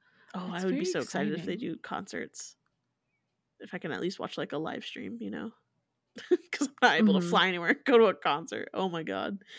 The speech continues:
Speaker 2: <laughs>
Speaker 1: If exo goes on tour, I will have a crisis. Like, if they come to the States,
Speaker 2: Mm-hmm.
Speaker 1: I
Speaker 2: You're,
Speaker 1: will be having a
Speaker 2: you're,
Speaker 1: crisis.
Speaker 2: you're just gonna need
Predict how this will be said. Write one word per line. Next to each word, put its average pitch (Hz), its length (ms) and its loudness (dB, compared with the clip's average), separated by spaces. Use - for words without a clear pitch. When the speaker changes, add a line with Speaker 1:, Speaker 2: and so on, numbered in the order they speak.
Speaker 2:
<laughs> 277 180 4
Speaker 1:
If 302 240 8
exo 233 420 8
goes 440 220 10
on 415 220 8
tour, 196 500 2
I 240 180 10
will 202 420 6
have 226 180 0
a - 60 -4
crisis. - 500 -4
Like, 214 220 6
if 226 100 8
they 294 100 4
come 339 180 0
to 330 100 -4
the 277 100 0
States, 247 680 -4
Speaker 2:
Mm-hmm. 190 520 2
Speaker 1:
I 220 180 10
Speaker 2:
You're, 220 180 6
Speaker 1:
will 247 500 6
be 311 140 12
having 277 260 6
a 226 40 2
Speaker 2:
you're, - 100 -2
Speaker 1:
crisis. - 640 -6
Speaker 2:
you're 214 140 2
just 262 200 -4
gonna 277 240 0
need 185 480 0